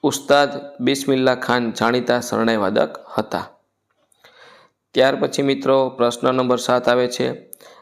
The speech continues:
"વાગે છે રે વાગે છે" પદમાં આવતા મોરલી શબ્દને આધારે મનગમતું મોરલીનું ચિત્ર દોરો. તો આ રીતની મિત્રો તમે મોરલીનું ચિત્ર દોરી શકો છો.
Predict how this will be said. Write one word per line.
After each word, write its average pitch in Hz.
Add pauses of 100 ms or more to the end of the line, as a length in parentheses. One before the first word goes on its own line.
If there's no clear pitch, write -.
(140)
"વાગે 131
છે 139
રે 135
વાગે 123
છે" 123
પદમાં 123
આવતા 117 (500)
મોરલી 131
શબ્દને 127
આધારે 120
મનગમતું 120
મોરલીનું 123
ચિત્ર 117
દોરો. 113 (480)
તો -
આ 120
રીતની 127
મિત્રો 127
તમે 120
મોરલીનું 120
ચિત્ર 123 (560)
દોરી 131
શકો 117
છો. 90